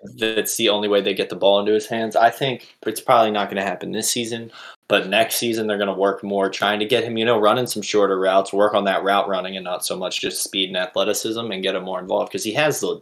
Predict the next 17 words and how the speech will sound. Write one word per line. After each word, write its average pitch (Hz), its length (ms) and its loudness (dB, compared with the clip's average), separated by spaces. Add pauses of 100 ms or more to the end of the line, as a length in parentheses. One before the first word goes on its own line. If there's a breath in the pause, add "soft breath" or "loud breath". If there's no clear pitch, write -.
(120)
the - 140 -8
tools, 90 460 0
obviously, 87 400 -2
we've 92 200 -8
all - 100 0
seen 87 360 -8
to 92 100 -16
be 107 160 -2
successful, 90 640 -2
but 87 180 -4
I 98 140 0
just 98 200 -10
don't 95 240 -6
think 98 320 -8
that 95 160 -6
his - 360 -8
current, 98 520 -6